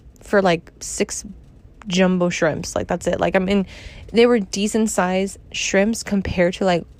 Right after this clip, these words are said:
I went to, um, we went to Astra Miami for, um, our month anniversary. And this is just a side note, guys. Like, I'm,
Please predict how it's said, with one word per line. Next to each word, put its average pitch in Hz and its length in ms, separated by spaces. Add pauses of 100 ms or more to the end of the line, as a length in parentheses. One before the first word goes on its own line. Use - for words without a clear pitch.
(140)
I 202 140
went 180 260
to, 196 240
um, - 500 (360)
we 208 100
went 196 200
to - 200
Astra 175 480
Miami 165 580
for, 160 680 (100)
um, 165 640 (400)
our 170 140
month 175 240
anniversary. 180 560 (1900)
And 170 540 (680)
this 208 160
is 214 140
just 190 200
a - 40
side 165 260
note, 156 200
guys. - 340
Like, 170 160 (140)
I'm, 175 240